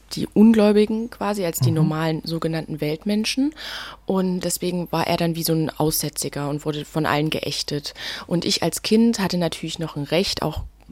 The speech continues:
Speaker 1: gesetzlich gesehen, meinen Vater weiterhin zu sehen. Es war dann an den Wochenenden immer mal und hatte eigentlich immer ein gutes Verhältnis zu ihm, aber dadurch hat sich dann, also ich bin bei meiner Mutter geblieben, sie hat mich weiter mit in der Lehre der Zeugen erzogen
Speaker 2: Mhm.
Speaker 1: und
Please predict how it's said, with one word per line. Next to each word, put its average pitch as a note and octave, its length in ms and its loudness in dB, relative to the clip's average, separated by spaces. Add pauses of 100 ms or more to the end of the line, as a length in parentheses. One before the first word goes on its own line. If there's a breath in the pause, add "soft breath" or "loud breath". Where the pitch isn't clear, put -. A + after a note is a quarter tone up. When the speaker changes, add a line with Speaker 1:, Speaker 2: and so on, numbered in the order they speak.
(100)
Speaker 1:
gesetzlich E3+ 520 -2
gesehen, E3 320 -4
meinen D3+ 160 -4
Vater F3 420 -6 (460 loud breath)
weiterhin E3 420 4
zu - 180 2
sehen. F#3 300 6
Es - 140 4
war E3 100 4
dann D#3+ 320 0
an E3 140 0
den G3+ 160 4
Wochenenden D#3+ 640 0
immer D#3+ 220 -2
mal D3+ 320 -2
und D3 340 -8 (560 loud breath)
hatte F#3 300 6
eigentlich F#3 360 2
immer G3 120 2
ein F3+ 100 2
gutes F3+ 220 -2
Verhältnis F3 420 2
zu - 140 -6
ihm, E3 180 0
aber D#3+ 240 2
dadurch D#3+ 340 2
hat - 120 -8
sich - 180 -2
dann, E3 400 -2
also - 160 -2
ich D#3+ 140 -6 (160)
bin F3+ 160 0
bei E3 100 2
meiner D#3+ 180 0
Mutter G#3+ 300 2
geblieben, B3 400 6
sie G3 180 4
hat F#3 80 0
mich F3 160 -4
weiter E3+ 220 -2
mit E3 160 -2
in E3 140 -4
der D#3+ 160 0
Lehre D#3+ 260 2
der D#3+ 140 -2
Zeugen D#3 320 -2
erzogen G3+ 560 0
Speaker 2:
Mhm. - 60 6
Speaker 1:
und D#3+ 400 2